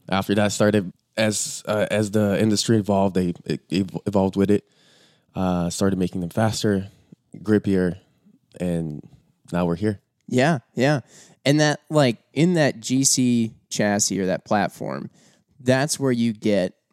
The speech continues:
Speaker 2: probably one of the most iconic Subarus ever built with the twenty-two B, right? So if you're into Subarus, you've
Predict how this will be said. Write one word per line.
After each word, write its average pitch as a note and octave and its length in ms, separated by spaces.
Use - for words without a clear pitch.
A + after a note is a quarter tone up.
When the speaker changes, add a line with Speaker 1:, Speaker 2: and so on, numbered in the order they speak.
Speaker 2:
probably C3 260
one A#2+ 140
of A2 60
the A2+ 60
most A#2 300
iconic C3 680
Subarus G#2+ 800
ever G#2+ 220
built F#2+ 360
with - 360
the A2+ 100
twenty-two G#2 480
B, - 300
right? F#2+ 320
So A2+ 180
if G#2 120
you're B2 100
into D#3+ 180
Subarus, B2+ 560
you've G#2+ 280